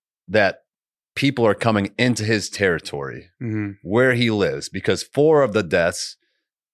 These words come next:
Speaker 1: all of them were confirmed inside of the
Speaker 2: Yes.
Speaker 1: forest, right? And so it goes back and forth with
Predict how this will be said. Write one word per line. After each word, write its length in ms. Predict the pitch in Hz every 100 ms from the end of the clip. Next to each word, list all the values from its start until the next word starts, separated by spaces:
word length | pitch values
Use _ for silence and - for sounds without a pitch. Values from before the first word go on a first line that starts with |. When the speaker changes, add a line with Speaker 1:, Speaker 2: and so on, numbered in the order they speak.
| -
Speaker 1:
all 240 | 135 147
of 60 | 104
them 340 | 98 101 107
were 120 | 98 104
confirmed 520 | 101 - 113 104 92 -
inside 840 | 120 120 - 117 107 90 85 82 - _ _ -
of 140 | 92
the 60 | 85
Speaker 2:
Yes. 80 | -
Speaker 1:
forest, 520 | 87 69 - - -
right? 300 | 90 110 120 - _ _ _ -
And 720 | 107 107 107 104 98 95 - _
so 500 | - - 110 101 92 -
it 200 | 104 92
goes 220 | 113 107
back 340 | 82 120 123 -
and 140 | 104
forth 380 | - 117 113 107
with 280 | 95 87